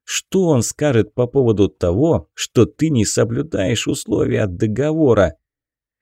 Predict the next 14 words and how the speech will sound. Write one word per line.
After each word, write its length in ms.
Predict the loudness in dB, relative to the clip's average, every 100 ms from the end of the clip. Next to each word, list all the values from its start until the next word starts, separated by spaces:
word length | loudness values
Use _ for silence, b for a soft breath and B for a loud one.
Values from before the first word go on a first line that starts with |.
| _ _ _ _ 0
Трактирщик 640 | 0 0 -2 -4 -2 0
замолчал, 640 | 2 4 2 0 -2 -2
пытаясь 560 | -2 -4 -2 0 0 -2 -2
переварить 560 | 0 2 2 2 0
выданную 600 | -2 0 0 0 0 0 2
мной 360 | 2 0 0 -2
тираду. 600 | -2 0 2 0 -8 -14 _ -4
Угроза 500 | -2 0 -2 0 -2
рассказать 560 | -2 -4 0 0 0 -8
всё 300 | -6 -2 -2
капитану 600 | -2 -8 -6 -6 -4 -2
явно 520 | 0 0 0 0 0
возымела 560 | 0 2 2 2 0 -2
эффект – 640 | -2 -2 0 0 0 -6